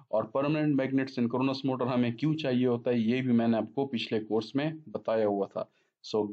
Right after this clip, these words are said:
get back into this, uh, in the old notes and dig it out what it was। ठीक है,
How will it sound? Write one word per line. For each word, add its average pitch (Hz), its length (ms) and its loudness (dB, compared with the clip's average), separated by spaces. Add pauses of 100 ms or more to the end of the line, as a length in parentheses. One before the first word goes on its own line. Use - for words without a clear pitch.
get 151 120 -2
back 143 340 -2
into 123 240 -2
this, 113 240 -2 (320)
uh, 101 140 4
in 110 100 2
the 104 260 2
old 139 200 2
notes 135 300 0 (340)
and 107 160 -2
dig 131 200 0
it 113 60 0
out 113 200 2 (200)
what 110 140 0
it 101 100 -4 (140)
was। 76 180 -10 (360)
ठीक 110 220 -8
है, 160 220 -4